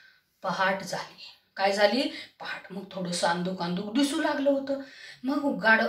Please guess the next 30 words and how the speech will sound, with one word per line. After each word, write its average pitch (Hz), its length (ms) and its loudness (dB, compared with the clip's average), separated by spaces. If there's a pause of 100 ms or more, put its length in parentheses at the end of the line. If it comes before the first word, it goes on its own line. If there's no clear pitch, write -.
(120)
त्या 277 140 8
वाघावर 254 520 6
बसून, 247 380 0
अं, 202 440 -2
चोर 240 240 2
म्हणत 240 320 2
होता, 240 360 -4 (360)
"नाही, 160 440 -10
काहीतरी 277 420 0
घोळ 233 540 0
आहे, 190 100 4 (560)
की 285 420 0 (100)
गाढव 269 300 10
एवढं 294 340 8
danger 233 320 0
पळू 196 240 -4
शकत 185 400 -8
नाही. 160 180 -10 (380)
मग 285 60 -6
हे 285 60 -6
बघावं 277 500 2
नेमकं 226 300 4
काय," 180 180 0
म्हणून 226 320 -2
त्यानं 190 200 0
असं 226 300 -2
थोडं 208 220 -4
दिसायला 214 400 2
लागलेलं 214 240 0
होतं. 240 420 2